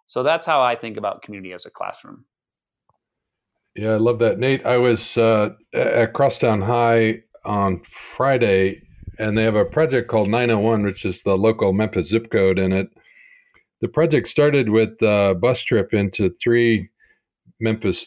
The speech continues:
Speaker 2: neighborhoods where kids, um, had the opportunity to learn about, uh, neighborhoods with the, the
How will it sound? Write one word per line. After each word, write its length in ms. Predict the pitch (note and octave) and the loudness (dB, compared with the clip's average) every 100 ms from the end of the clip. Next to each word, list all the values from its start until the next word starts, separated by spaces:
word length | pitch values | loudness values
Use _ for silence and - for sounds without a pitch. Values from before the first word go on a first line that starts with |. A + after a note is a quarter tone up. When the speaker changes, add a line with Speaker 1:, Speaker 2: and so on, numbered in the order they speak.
| _ _ | _ _
Speaker 2:
neighborhoods 720 | A2+ A2+ G2+ G2+ G2+ F#2 E2+ - | -2 0 0 2 2 0 -4 -18
where 460 | - A2 A#2 G#2+ G2 - | -12 -8 -4 -4 -4 -4
kids, 380 | B2 A2+ F#2+ - - _ | 0 0 -2 -14 -20 _
um, 420 | G#2+ G#2 G2+ G2+ G2 _ _ | -8 -6 -4 -6 -8 _ _
had 120 | B2+ | -2
the 100 | B2 | 0
opportunity 600 | B2 A#2+ A2+ D3+ C3 A2+ | 0 -2 -4 -2 -2 -4
to 120 | F#2 A2+ | -4 -2
learn 300 | A#2 B2+ A#2+ | 0 0 0
about, 360 | G2+ G2 G#2 - _ _ _ _ _ _ _ _ - | 0 0 -2 -8 _ _ _ _ _ _ _ _ -8
uh, 180 | A2+ G#2 | -4 -2
neighborhoods 720 | G#2+ B2+ A2+ G#2+ G#2+ F#2 - | 0 2 2 2 0 -2 -4
with 200 | G#2+ G2+ _ | -2 -2 _
the, 380 | G2+ F#2+ F#2+ G2 G#2+ | 0 2 0 -2 -4
the 160 | G2+ | -6